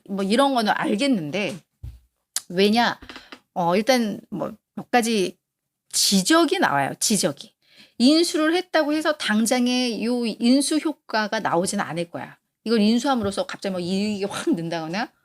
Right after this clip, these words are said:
뭐 그런 지금 상황은 아니야 라는 거. 그리고 프론티어의 최근 삼 개월간의 어떤 평균 주가 대비해서 프리미엄을 사십사 퍼센트나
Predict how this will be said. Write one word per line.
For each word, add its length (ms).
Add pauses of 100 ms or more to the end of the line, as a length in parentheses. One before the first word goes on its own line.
(220)
뭐 260
그런 320
지금 180
상황은 420
아니야 420 (640)
라는 360
거. 220 (460)
그리고 360
프론티어의 760
최근 380
삼 380
개월간의 1400 (560)
어떤 240
평균 500
주가 320
대비해서 600 (360)
프리미엄을 720
사십사 580
퍼센트나 1040